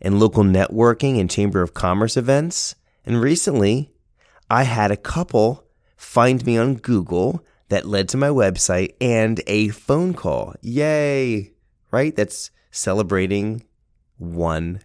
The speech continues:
client. Well, Ken, why are you so excited about this one client? Let me continue. They had their questions answered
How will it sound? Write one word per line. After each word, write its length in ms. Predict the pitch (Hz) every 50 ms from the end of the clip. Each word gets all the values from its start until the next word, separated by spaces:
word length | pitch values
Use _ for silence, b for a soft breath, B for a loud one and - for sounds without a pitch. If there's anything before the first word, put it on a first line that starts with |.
| _ -
client. 420 | - - 131 127 120 101 - -
Well, 240 | 127 131 131 131 - _ _ _ _ _ _ _
Ken, 260 | - - 131 127 113 101
why 140 | 98 104
are 20 | 117
you 120 | 123 120
so 180 | 117 - 120 120
excited 400 | 117 - - - 95 104 101 101
about 240 | 98 101 104 104 -
this 200 | 107 101 - -
one 200 | 101 98 98 95
client? 400 | - - 117 113 107 98 58 - _ _ _
Let 180 | 113 107 92 80
me 120 | 82 90
continue. 680 | - - 101 92 85 90 95 82 78 76 67 53 - - - _ _ _ _ _ b b b b b b b
They 260 | - 92 95 127 160 165
had 220 | 170 160 151 135
their 160 | 131 127 117
questions 640 | - - - - 120 120 - - - 113 110 101 - - -
answered 500 | 113 113 117 113 - - 113 110 104